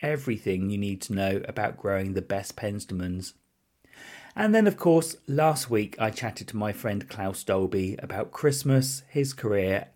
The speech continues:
and much, much more. Well, that's it, folks. That's the end of Series two. I so hope you've enjoyed it as much as I have putting it all together.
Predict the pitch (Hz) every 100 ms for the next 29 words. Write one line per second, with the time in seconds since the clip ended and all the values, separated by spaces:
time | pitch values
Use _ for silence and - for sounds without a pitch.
0 | - 107 98 98 98 - - 87 - 98
1 | 90 87 85 - _ _ _ _ _ _
2 | _ _ _ - - - - - _ _
3 | _ 175 190 202 - _ _ _ _ 156
4 | 185 - - - 107 143 - - - _
5 | _ - 170 214 - 156 165 151 139 -
6 | 120 117 - - 139 120 113 - - -
7 | 104 92 90 87 - _ _ _ - 147
8 | 151 139 - - 170 165 135 143 131 131
9 | 110 107 107 110 117 107 98 101 - 117
10 | 120 117 117 117 110 104 107 - 113 110
11 | 101 98 98 98 92 95 87 90 87